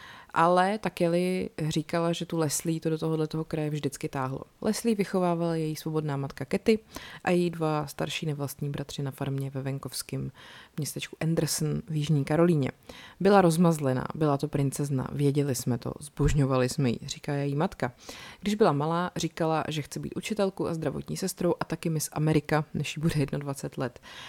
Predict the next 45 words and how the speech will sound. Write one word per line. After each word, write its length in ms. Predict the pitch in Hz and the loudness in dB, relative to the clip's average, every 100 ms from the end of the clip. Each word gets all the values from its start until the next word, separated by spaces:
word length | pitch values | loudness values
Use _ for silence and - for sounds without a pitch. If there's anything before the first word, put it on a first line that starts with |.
| - - | -8 2
Ale 240 | 202 254 | 4 6
ty 160 | 254 269 | 6 4
soutěže 420 | 220 202 214 208 | 2 4 4 4
krásy 420 | 170 151 143 180 | 2 0 0 -2
právě 240 | 175 170 | 2 4
vyhrávala 520 | 170 165 165 160 165 170 | 4 4 4 2 2 2
ta 120 | 175 | 2
její 260 | 170 165 | 4 4
kamarádka 540 | 170 170 160 151 156 170 | 2 2 2 0 -2 -4
Kelly. 300 | - 156 - - - - - - - | 0 0 -2 -8 -20 -20 -18 -12 0
Leslie 320 | 175 - 240 | 0 2 2
chodila 380 | 226 214 214 214 | 4 4 4 4
ke 120 | 202 | 4
mně 160 | 208 | 4
domů 320 | 202 175 156 - | 4 2 0 0
a 20 | |
nasazovala 560 | 165 - 170 175 175 | 0 0 -2 0 0
si 140 | 175 185 | 0 0
moje 180 | 175 170 | 0 0
korunky 600 | 170 170 165 170 165 - | 0 0 0 -2 -2 -2
na 100 | 160 | -2
hlavu, 380 | 156 170 151 - | 0 0 0 -4
vzpomíná 440 | - - 151 151 147 | -8 -6 -4 -2 -4
Kelly. 320 | - 131 - | -4 -4 -4
Nakonec 380 | 151 135 175 175 | -6 -2 -2 -2
se 160 | - 170 | -2 -2
zeptala: 360 | - 165 135 - | -2 -2 -2 -4
"Mohla 240 | - 143 170 | -8 -6 -4
bych 180 | 170 - | -4 -6
si 80 | |
tu 120 | 180 175 | -4 -2
jednu 260 | 160 165 | -2 -4
z 200 | 165 - | -6 -8
tvých 260 | - 165 - | -6 -6 -2
korunek 320 | 165 160 156 | -2 0 0
vzít?" 400 | 156 151 190 - - | -2 0 -2 -4 -6
A 80 | |
já 160 | 147 147 | -4 -2
řekla: 320 | 156 - 156 - | -4 -4 -6 0
"Ne, 240 | 160 139 | 0 0
běž 340 | - 160 170 - | 0 2 2 2
si 100 | 175 | 2
pro 180 | - | 2
svoji 240 | 151 156 160 | 2 0 0
vlastní." 440 | 151 147 - - | 0 -2 -6 -8